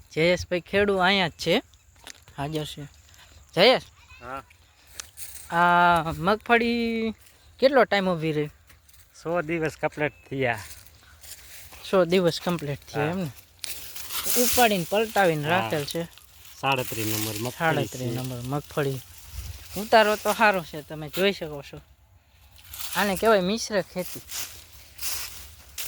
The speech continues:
Speaker 1: કે જેમાં આપણે એક કરતાં વધારે સિઝન ટૂંકા ટાઈમમાં લઈ શકીએ છીએ. આ પલટાવી, આજે જ પલટાવી
Speaker 2: હા,
Speaker 1: લાવે.
Speaker 2: આજે જ પલટાવી.
Speaker 1: અને આ તુવેર પણ હે ને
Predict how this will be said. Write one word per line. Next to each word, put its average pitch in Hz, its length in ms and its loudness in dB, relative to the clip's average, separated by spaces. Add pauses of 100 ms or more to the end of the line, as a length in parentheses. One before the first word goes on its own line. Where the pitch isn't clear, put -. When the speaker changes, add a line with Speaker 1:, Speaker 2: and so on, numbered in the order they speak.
(480)
Speaker 1:
કે 165 100 -4
જેમાં 185 340 2
આપણે 180 280 -2 (1300)
એક 196 80 0 (100)
કરતાં 190 280 -6
વધારે 175 400 0
સિઝન 185 380 -8 (500)
ટૂંકા 196 260 -2
ટાઈમમાં 175 420 -4
લઈ 165 220 4
શકીએ 123 420 -12
છીએ. 131 240 -14 (800)
આ - 100 -18
પલટાવી, 196 420 2
આજે 214 220 4
જ 202 60 -4
પલટાવી 254 380 4
Speaker 2:
હા, 120 180 4
Speaker 1:
લાવે. 135 200 2
Speaker 2:
આજે 117 100 -8
જ 104 120 -16
પલટાવી. 104 500 -14 (880)
Speaker 1:
અને 156 160 -4
આ 160 140 2
તુવેર 233 720 4
પણ 214 240 -6
હે 220 140 -2
ને 233 180 -4